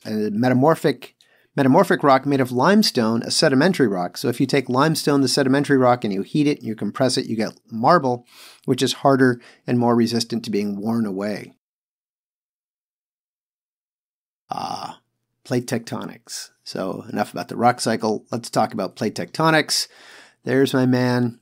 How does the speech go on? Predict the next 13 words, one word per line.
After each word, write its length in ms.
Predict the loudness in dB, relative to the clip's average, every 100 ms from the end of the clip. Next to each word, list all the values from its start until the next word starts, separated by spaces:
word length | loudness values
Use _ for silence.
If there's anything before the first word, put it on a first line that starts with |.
| _
Alfred 640 | 2 2 2 0 0 -4 _
Lothar 720 | -4 -2 -2 -2 0 0 -2 -8 -20
Wegener. 600 | -8 -2 0 2 2 0 _ _ _ _ _ _ _ _ _ _ _ _ _ _ _ _ _ _ _ _
He 140 | -4 -2
proposed 440 | 0 2 2 2
the 120 | 2
idea 260 | 2 2 2
of 100 | 2
continental 380 | -2 -2 -2 -2
drift 300 | -2 -2 -2
in 80 | -2
nineteen 420 | -4 -4 -4 -4
twelve. 560 | -2 0 2 0 -2